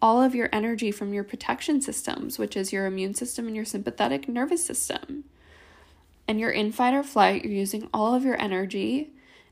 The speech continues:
and your receptors shut down. And that's why we get sick, that's why we feel fatigued,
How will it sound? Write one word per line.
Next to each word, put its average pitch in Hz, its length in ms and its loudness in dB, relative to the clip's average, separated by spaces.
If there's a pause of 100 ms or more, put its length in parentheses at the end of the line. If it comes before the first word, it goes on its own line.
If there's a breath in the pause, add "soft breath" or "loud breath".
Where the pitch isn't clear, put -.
(160)
and 226 180 0
your 240 140 2
receptors 285 540 2
shut - 240 -2
down. - 380 -2
And 208 120 -2
that's 214 220 -2
why 214 100 2
we 214 160 -4
get - 180 -4
sick, 254 360 -2
that's - 180 -8
why - 160 2
we 214 140 0
feel 220 200 -6
fatigued, - 800 -4